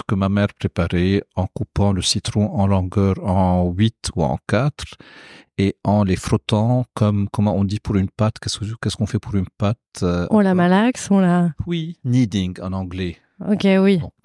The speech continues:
Speaker 1: voilà, c'est, il y a un mot plus beau que malaxer avec le sucre pour extraire le jus, mais en même temps le, les huiles qui sont dans la peau, quoi. Et après, on lave ça à l'eau fraîche. Donc on lave ça et on récupère l'eau, bien sûr, et voilà.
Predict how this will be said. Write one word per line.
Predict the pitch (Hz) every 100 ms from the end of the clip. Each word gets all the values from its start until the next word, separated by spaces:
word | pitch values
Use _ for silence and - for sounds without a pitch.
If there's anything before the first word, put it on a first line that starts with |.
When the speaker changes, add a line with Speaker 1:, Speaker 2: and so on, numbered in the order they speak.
| - -
Speaker 1:
voilà, | 98 90
c'est, | - 101 92
il |
y | 87
a | 98
un |
mot | 98 101
plus | - 107
beau | 101
que | -
malaxer | 98 87 85 - - 104 117
avec | 90 92 -
le |
sucre | 98 - 143 175 - - - - - -
pour | -
extraire | 101 - - 113 98
le | 101
jus, | 92 113 127
mais | 107
en | 95
même | 104 -
temps | - 117 123 131 -
le, | 165 92 92 95 95 92 92 95 92 92
les | 90 95 92 117
huiles | 110 120 104 -
qui | -
sont | - 107
dans | 90
la | 92
peau, | - -
quoi. | - - 101 - - - 107
Et |
après, | 92 - 117 120
on | 104
lave | 104 107 -
ça | - - 101 101 -
à | 101
l'eau | 98
fraîche. | 92 - 87 98 - -
Donc | 85 -
on | 87
lave | 87
ça | - 98
et |
on | 87
récupère | 92 - 92 90
l'eau, | 92
bien | 73 90
sûr, | - - 95 123 -
et | 80 69
voilà. | 73 67